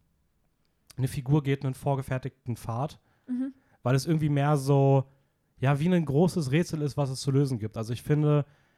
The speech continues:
Speaker 1: ich mu-, ich muss auch sagen, ich finde so Escape Room Horrorfilme auch irgendwie nicht schlecht, weil das hat irgendwie immer so dieses, du überlegst selber, was so das nächste ist und welcher Raum und so.
Speaker 2: Mhm.
Speaker 1: Und ich finde, das macht der Film ja auch noch ziemlich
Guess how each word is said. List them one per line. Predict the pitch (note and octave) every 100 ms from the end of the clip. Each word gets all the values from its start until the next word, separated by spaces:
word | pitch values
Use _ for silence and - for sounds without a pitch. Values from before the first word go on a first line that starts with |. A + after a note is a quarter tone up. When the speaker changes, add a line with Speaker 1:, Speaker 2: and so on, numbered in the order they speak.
| _ _
Speaker 1:
ich | - - C3
mu-, | E3 F3
ich | D3
muss | E3+
auch |
sagen, | D#3+ D#3
ich |
finde | E3+ D3+
so |
Escape | C#3 - D3+ D3
Room | D#3+ D#3+ C3+
Horrorfilme | D3 D3+ D3+ C#3+
auch | A2+ -
irgendwie | - D3+
nicht | D#3+ D3
schlecht, | - D#3+ E3
weil | C3+
das | B2 -
hat | C3+ C#3+
irgendwie | C#3 C3
immer | C3
so | B2 B2
dieses, | A#2+ B2 -
du | B2
überlegst | A#2+ C3+ C3+
selber, | C3+ C3
was | B2
so | -
das | A#2+ A2
nächste | C#3+ - C#3
ist | C3
und | A#2
welcher | A#2 A#2+
Raum | B2+ C#3+ D3+
und | C#3
so. | C#3 C3+ - _
Speaker 2:
Mhm. | A#3+ C4 C4+ - _ _
Speaker 1:
Und | B2+
ich | C3+
finde, | E3 D#3+ D3+ C3 _ _ _ _ _ _ -
das | C3
macht | D3+ D3 D#3
der | D3+
Film | E3
ja | D3+
auch | C3+
noch | C3+
ziemlich | - B2+ A#2+